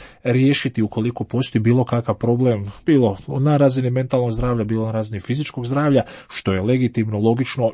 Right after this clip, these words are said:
i na koncu konca zato i postoje stručnjaci, a dvojica od njih su danas, e, sa mnom. Pa evo, docent, kad se vama obrati neko za kojeg možete reći da ima traumu ili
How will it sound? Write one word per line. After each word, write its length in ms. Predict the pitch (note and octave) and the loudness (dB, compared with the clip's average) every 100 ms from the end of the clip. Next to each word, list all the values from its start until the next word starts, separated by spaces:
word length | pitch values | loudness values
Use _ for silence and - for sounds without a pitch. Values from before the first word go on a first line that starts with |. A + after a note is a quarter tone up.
| - | 0
i 140 | B2+ | 0
na 120 | A2 | 0
koncu 300 | - A2 - | -6 -8 -8
konca 240 | - G#2+ G#2 | -8 -6 -4
zato 240 | G#2+ G#2+ | -4 -2
i 60 | G2+ | -4
postoje 420 | A2+ A#2+ - G2+ - - - | 0 -2 2 0 0 -16 -12
stručnjaci, 640 | - C#3 C3+ B2 - B2 B2 | 0 2 4 0 2 0 0
a 160 | A2+ | -2
dvojica 400 | G#2+ G#2+ A2+ - | -2 0 0 2
od 80 | G#2 | 0
njih 180 | A2+ A2+ | 2 0
su 120 | - | 0
danas, 420 | G#2 B2 B2+ - | 0 2 0 -4
e, 40 | - A2+ G#2+ G#2 | -6 -2 0 -2
sa 260 | G2+ - E3+ | -2 -2 -2
mnom. 220 | G3 D#3 - - - - | 2 0 0 -8 -12 -10
Pa 100 | - | -4
evo, 180 | F#3+ D3+ | -2 -2
docent, 520 | C3 - F3 F3 - - - - - | -4 -4 -2 -2 -6 -14 -16 -20 -2
kad 200 | C#3 - | -2 0
se 100 | C#3+ | 0
vama 220 | F3 D3+ | 0 -2
obrati 360 | C3+ C3+ B2 B2+ | 0 -2 -2 -4
neko 340 | A2+ - G2+ - _ _ _ | -4 -2 -6 -6 _ _ _
za 120 | C3+ | -8
kojeg 220 | A2+ A#2 | -4 0
možete 340 | B2+ D3 G#2 G#2 | 2 2 2 -2
reći 240 | G#2 - | -4 -4
da 80 | G2+ | -6
ima 200 | G#2 G#2+ | -4 -6
traumu 420 | - G#2+ G#2+ G2+ | -4 -2 -2 -2
ili 320 | G#2+ A#2 G#2+ | -2 0 -2